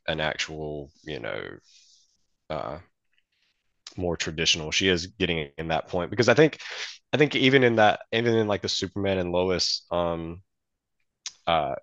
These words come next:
version of these characters, I feel like they probably still had, like,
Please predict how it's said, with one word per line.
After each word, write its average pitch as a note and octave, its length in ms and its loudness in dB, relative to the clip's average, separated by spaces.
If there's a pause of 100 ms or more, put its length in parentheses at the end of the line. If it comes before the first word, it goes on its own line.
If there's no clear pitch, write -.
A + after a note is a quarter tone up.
version E2+ 460 -2
of D#2 100 -8
these E2 180 -6
characters, D#2+ 520 -8
I E2+ 60 -4
feel F2 220 -4
like F2 240 -2
they E2 180 -2
probably E2 320 -6
still D#2+ 280 -4
had, D#2+ 380 -2
like, E2 240 -4